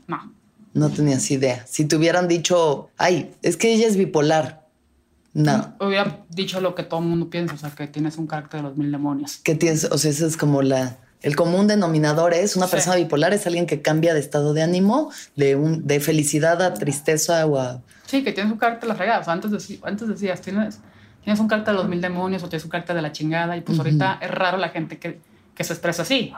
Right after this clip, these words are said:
Speaker 1: O sea,
Speaker 2: Ujú.
Speaker 1: te dicen, "Ay, Alexis, eres bipolar, no chingues, o, o sea, hoy amaneciste
Speaker 2: Claro.
Speaker 1: bipolar", ¿no? O sea,
Speaker 2: Claro, sí.
Speaker 1: o el clima está bipolar, ¿no? O sea,
Speaker 2: El clima este, está bipolar. Ujú.
Speaker 1: entonces, como que, pues no, yo no tenía ni,
Speaker 2: Nada.
Speaker 1: ni idea, ¿no? No tenía ni idea de las enfermedades mentales.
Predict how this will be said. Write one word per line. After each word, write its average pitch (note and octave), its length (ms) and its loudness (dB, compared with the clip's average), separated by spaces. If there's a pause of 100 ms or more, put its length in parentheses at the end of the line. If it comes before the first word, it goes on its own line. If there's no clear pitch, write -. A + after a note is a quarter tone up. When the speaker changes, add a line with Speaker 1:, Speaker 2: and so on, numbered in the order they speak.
Speaker 1:
O F3 100 4
sea, D#3+ 340 0
Speaker 2:
Ujú. - 80 -20 (400)
Speaker 1:
te F3+ 80 -4
dicen, F3 240 -4
"Ay, G#3 220 0
Alexis, F#3+ 340 -2
eres A3+ 160 0
bipolar, E3+ 380 0
no F3 100 -6
chingues, E3 320 -4
o, D#3+ 180 -8
o D3 40 -14
sea, C#3+ 280 -8
hoy E3 160 0
amaneciste F3+ 360 2
Speaker 2:
Claro. D3 120 0
Speaker 1:
bipolar", D#3 360 -2
¿no? F#3 200 0
O D3+ 40 -8
sea, - 100 -16
Speaker 2:
Claro, D3 420 2 (440)
sí. - 320 -2
Speaker 1:
o F#3 60 2
el F3 100 -2
clima G3 220 0
está G3+ 160 0
bipolar, E3 480 -4
¿no? - 160 -12 (180)
O - 60 -12
sea, C3+ 100 -2
Speaker 2:
El C#3 120 0
clima C3+ 240 2
este, C3 340 -4
está B2 240 -2
bipolar. B2+ 400 -2 (360)
Ujú. C3+ 220 0
Speaker 1:
entonces, F#3 340 -4
como F3+ 280 -2
que, D#3 400 -4 (340)
pues E3 140 -4
no, A3+ 300 0 (140)
yo F#3 140 -2
no G3 120 0
tenía F#3+ 280 -4
ni, F#3 380 -2
Speaker 2:
Nada. C#3+ 260 2
Speaker 1:
ni F3+ 360 0
idea, F#3+ 640 2 (280)
¿no? G#3+ 260 0
No C4 140 0
tenía A#3 200 -4
ni A3+ 100 0
idea G3+ 180 0
de F#3+ 60 -4
las F3+ 140 -8
enfermedades D#3 360 -6
mentales. D3+ 280 -8